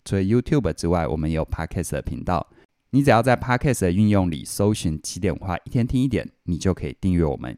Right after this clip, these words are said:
也记得给我们五颗星的评价，我们需要你的支持。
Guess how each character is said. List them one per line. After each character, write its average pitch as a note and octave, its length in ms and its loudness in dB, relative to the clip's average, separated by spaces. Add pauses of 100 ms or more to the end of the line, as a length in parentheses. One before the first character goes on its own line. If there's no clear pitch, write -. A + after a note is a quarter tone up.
(120)
也 F2 120 -6
记 G#2 160 -8
得 D#2+ 160 -6
给 E2+ 140 -6
我 E2 80 2
们 C#2+ 240 -8
五 D#2+ 100 -12
颗 E2 220 -8
星 F#2 160 -2
的 F2+ 80 -2
评 C2 240 -8
价， E2+ 240 -4 (140)
我 E2 100 -4
们 - 100 -10
需 - 140 -6
要 E2+ 80 -2
你 D2 80 -4
的 C2 80 -8
支 A2 200 -4
持。 - 300 -6